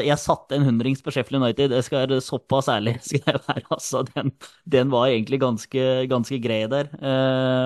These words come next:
men, eh, apropos, når vi prater om Sander Berge, da. Ehm, eh, han, eh, Burnley plukka jo, jeg tror han plukka hundre poeng, jeg, i Championship, eh, i fjorårssesongen. Eh, og de spilte jo, som du sier, Petter, feiende flott fotball, og Company sa jo at, ja, målet,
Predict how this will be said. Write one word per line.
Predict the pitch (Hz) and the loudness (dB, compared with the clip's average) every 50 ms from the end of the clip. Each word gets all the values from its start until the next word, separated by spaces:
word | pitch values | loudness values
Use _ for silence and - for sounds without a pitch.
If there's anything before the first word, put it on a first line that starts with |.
| 131 135 | 2 2
men, | 139 135 139 139 135 135 | 4 4 4 4 4 2
eh, | - - - - _ _ _ _ - - - | 0 -4 -10 -20 _ _ _ _ -8 -4 -2
apropos, | 139 - 151 156 147 156 147 | 0 0 0 -2 -2 -2 2
når | 151 147 147 147 147 147 | 2 4 4 4 4 2
vi | 156 | 4
prater | 147 123 110 123 131 | 2 2 2 2 0
om | 139 135 | 0 0
Sander | - 127 127 131 131 | 0 0 0 2 4
Berge, | 131 117 110 107 123 139 | 4 4 2 0 -2 -2
da. | 139 131 135 - - | -2 -2 -4 -4 -2
Ehm, | 135 135 135 135 131 131 127 127 127 127 127 123 120 113 - _ _ _ _ _ _ _ _ _ | 0 2 2 2 2 2 2 2 2 2 2 2 2 0 -2 _ _ _ _ _ _ _ _ _
eh, | - 131 139 135 123 - - 143 | -2 2 4 4 4 2 2 -2
han, | 147 156 147 - - 104 98 - 156 151 - - - | -2 -2 -2 -4 -8 -8 -8 -8 -6 -8 -8 -4 2
eh, | 143 147 143 139 127 | 4 4 4 6 6
Burnley | 127 123 123 127 143 139 | 8 8 8 8 6 4
plukka | 143 139 135 - 123 123 | 4 2 2 4 4 4
jo, | 131 139 147 - 135 143 135 - | 4 4 4 2 0 -4 -6 -6
jeg | - 135 | -6 -2
tror | 131 127 127 | 0 2 2
han | 139 139 | 4 4
plukka | 131 - 123 117 131 | 2 2 4 4 6
hundre | 117 101 98 117 | 6 4 4 2
poeng, | 110 123 123 143 170 | 2 2 2 2 0
jeg, | 151 135 147 | -2 -2 -2
i | - 135 | 0 0
Championship, | 117 107 127 113 - 139 135 - - - - | 0 2 0 -2 0 -2 -2 -2 -6 -6 -2
eh, | 131 127 127 | 0 0 2
i | 123 139 | 2 2
fjorårssesongen. | 123 113 107 104 - 117 104 113 113 117 127 143 151 - - - - - _ _ _ _ _ _ _ - | 2 2 2 0 -2 -4 -4 -2 0 0 2 0 0 -2 -6 -12 -20 -20 _ _ _ _ _ _ _ -4
Eh, | 127 135 135 131 131 131 127 110 | -2 0 2 2 2 0 2 2
og | 131 135 135 | 2 2 2
de | 139 | 0
spilte | 139 - - 139 123 113 - - 127 131 | 0 -2 0 -2 0 -2 -2 -2 -2 0
jo, | 131 139 | 2 2
som | 131 | 2
du | 123 123 | 0 0
sier, | 120 123 113 113 - | 0 0 0 0 0
Petter, | 120 104 - 131 | -2 -2 -2 -2
feiende | - - 139 113 110 113 113 | 0 2 2 4 4 2 2
flott | 120 117 - - 120 | 0 -2 0 -2 -2
fotball, | 107 - 123 127 123 123 | 0 2 2 2 4 2
og | 120 - | 2 2
Company | 117 107 - - 123 123 | 0 0 2 0 0 0
sa | 117 123 107 | 0 2 2
jo | 107 107 110 | 2 2 2
at, | - 131 | 2 2
ja, | 123 123 | 4 4
målet, | 127 123 117 113 92 98 127 131 123 110 110 117 123 | 4 2 0 0 -2 -4 -4 -4 -2 -2 0 0 2